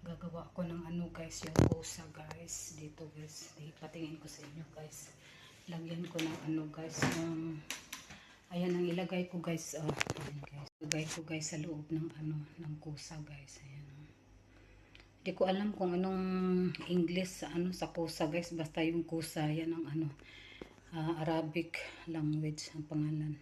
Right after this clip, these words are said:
Ah, ayan guys, ah. Ayan. Samahan nyo ako guys. Kukunin natin ang kusa guys. Dito guys sa ano, sa loob. Ayan guys, oh. Ayan.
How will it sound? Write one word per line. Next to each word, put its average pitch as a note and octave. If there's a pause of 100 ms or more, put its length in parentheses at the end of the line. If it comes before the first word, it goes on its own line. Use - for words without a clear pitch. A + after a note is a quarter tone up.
Ah, D3 (160)
ayan D3+
guys, D3+
ah. C#3 (1120)
Ayan. C3+ (240)
Samahan F3
nyo F3
ako E3+
guys. F3 (400)
Kukunin F3
natin E3
ang D#3+
kusa E3
guys. D#3+ (160)
Dito D#3
guys D#3+
sa -
ano, D#3 (960)
sa -
loob. D#3+ (400)
Ayan D#3
guys, D#3
oh. D3 (1160)
Ayan. D3+